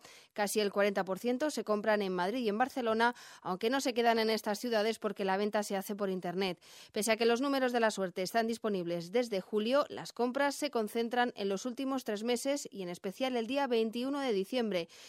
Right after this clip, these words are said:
Zuriñe Sáez de Viteri, directora general de Ventura veinticuatro punto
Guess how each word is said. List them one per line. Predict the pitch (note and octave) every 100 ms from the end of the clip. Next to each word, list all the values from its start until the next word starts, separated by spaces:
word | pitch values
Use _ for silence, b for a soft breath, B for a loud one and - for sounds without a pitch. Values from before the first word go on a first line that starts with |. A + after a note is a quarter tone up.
| B
Zuriñe | - B3+ C#4+ C#4+
Sáez | C4+ C4 A#3+
de | A#3+
Viteri, | G#3+ A3 A3 G#3+ A#3
directora | G#3+ F#3 - B3+ A#3+
general | G#3+ G#3 F#3+
de | G3+
Ventura | F#3+ G3 G3 F#3+
veinticuatro | F#3+ F#3+ G3 F#3+
punto | F#3 F#3